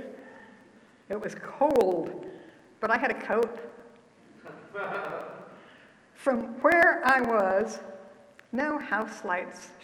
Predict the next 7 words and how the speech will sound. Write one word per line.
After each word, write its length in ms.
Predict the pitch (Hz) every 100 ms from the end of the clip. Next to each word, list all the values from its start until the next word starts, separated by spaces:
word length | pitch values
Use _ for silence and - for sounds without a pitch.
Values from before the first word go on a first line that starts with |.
| -
showed. 440 | 190 180 170 175 - - - - - _ _ _ _ _ _ _ -
I 80 | 185
lay 300 | 190 240 269
back 580 | 247 165 151 - - - - - _ _ _ -
and 200 | 175 175
gazed 560 | 202 226 240 226 -
up 300 | 202 151 -